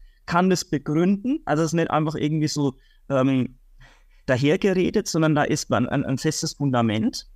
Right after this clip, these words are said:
theologisch, spirituell, menschlich, in dieser ganzen Dimension, dann hat es durchaus Potenzial, dass man dann in gute Gespräche auch kommt, wo es dann interessante Ergebnisse manchmal gibt, auf beiden Seiten, würde ich sagen.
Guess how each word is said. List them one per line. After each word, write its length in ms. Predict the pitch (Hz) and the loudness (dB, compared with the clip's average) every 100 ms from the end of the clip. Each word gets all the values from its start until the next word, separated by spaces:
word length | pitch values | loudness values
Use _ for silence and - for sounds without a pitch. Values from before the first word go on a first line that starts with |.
| - | -20
theologisch, 560 | - 131 135 190 196 - | -2 0 2 2 0 -2
spirituell, 840 | - 156 143 135 120 151 175 175 - | -2 -2 -2 -2 0 2 2 -2 -8
menschlich, 520 | 123 139 180 175 165 - - - - - | -2 0 0 -2 -8 -10 -20 -20 -20 -10
in 100 | - | -4
dieser 140 | 127 131 | 0 2
ganzen 240 | 120 135 | 2 2
Dimension, 640 | 139 131 - 131 147 165 - - - _ - - - - - - _ | 0 0 2 2 2 0 -6 -20 -20 _ -20 -20 -20 -20 -20 -20 _
dann 380 | - 160 175 175 - | -16 -6 -4 -4 -6
hat 300 | 165 - 240 | -8 -2 0
es 260 | 254 - | 0 -2
durchaus 500 | 180 240 220 - 226 | 0 2 2 0 -2
Potenzial, 920 | - 220 214 214 - 147 107 117 226 - | -2 0 2 2 0 2 2 2 0 -2
dass 160 | 202 | 0
man 120 | 202 | 2
dann 120 | 202 - | 2 2
in 160 | 180 | -2
gute 260 | 180 202 214 | -2 -2 -2
Gespräche 640 | 151 - - 98 156 220 | -4 -6 -2 0 2 0
auch 220 | - 202 | 0 -4
kommt, 400 | - - 117 277 - - - - - - - - - - - | -6 -2 -2 -2 -10 -20 -20 -20 -20 -20 -20 -20 -20 -20 -8
wo 100 | - | -6
es 140 | - | -2
dann 160 | 240 - | 2 2
interessante 480 | - 175 156 156 160 | 2 -2 0 0 0
Ergebnisse 460 | 180 170 143 120 | 2 2 2 2
manchmal 380 | 117 107 117 110 | 0 0 -2 -2
gibt, 260 | 107 101 - | -2 -6 -6
auf 140 | - | -2
beiden 280 | 127 143 139 | 2 2 2
Seiten, 400 | - 110 110 107 | 2 2 2 0
würde 140 | 107 | -2
ich 100 | 110 | -4
sagen. 320 | - - - | -8 -18 -20